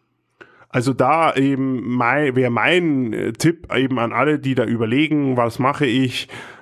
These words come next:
ähm, ja, mal von dem Q nap Synology-Teich wegschauen und, äh, ruhig auch mal andere Dinge anschauen, äh, und sich das vielleicht zu überlegen, eine, eine FreeNAS zu installieren.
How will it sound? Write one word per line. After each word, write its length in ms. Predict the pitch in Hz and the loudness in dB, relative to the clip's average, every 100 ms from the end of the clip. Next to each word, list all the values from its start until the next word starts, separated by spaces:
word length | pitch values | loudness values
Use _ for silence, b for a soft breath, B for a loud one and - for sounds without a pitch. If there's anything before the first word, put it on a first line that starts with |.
| B | B
ähm, 600 | 123 120 123 123 120 117 - _ _ _ _ _ _ _ - | 0 2 2 0 0 -2 -6 _ _ _ _ _ _ _ -10
ja, 340 | 127 120 131 127 | 0 2 4 2
mal 220 | 120 117 | 0 0
von 200 | - 123 | 0 2
dem 200 | 127 127 | 0 0
Q 180 | - 151 | 0 2
nap 180 | 147 - | 2 0
Synology-Teich 960 | 123 127 139 139 131 117 117 110 110 | 0 2 2 0 -4 -2 0 0 0
wegschauen 600 | 110 131 - 139 139 139 | 0 0 0 0 0 -2
und, 420 | 123 123 120 117 | 0 0 0 -2
äh, 100 | - | 0
ruhig 460 | 117 113 110 147 - | 0 2 0 0 0
auch 160 | 120 104 | 0 0
mal 140 | 113 | 0
andere 280 | 110 135 135 | 0 0 0
Dinge 240 | 127 127 | 2 2
anschauen, 600 | 113 123 - 120 117 117 | 2 0 0 0 2 -2
äh, 640 | - 113 110 107 107 107 104 | 0 0 2 2 2 0 -2
und 260 | - 113 | -2 -2
sich 220 | - 107 - | -2 -6 -2
das 180 | 110 | -2
vielleicht 300 | - 110 104 | 0 0 -2
zu 100 | - | -2
überlegen, 560 | 104 101 101 113 127 117 B B B B | -2 0 0 0 0 -2 B B B B
eine, 880 | 107 107 107 107 104 101 101 101 104 | 0 2 2 2 2 0 0 -2 -2
eine 180 | 101 104 | -2 0
FreeNAS 520 | - 131 135 113 - | 2 2 2 0 0
zu 120 | 113 | 0
installieren. 840 | 104 101 - 87 110 131 143 131 | 0 -2 -6 -2 0 2 0 0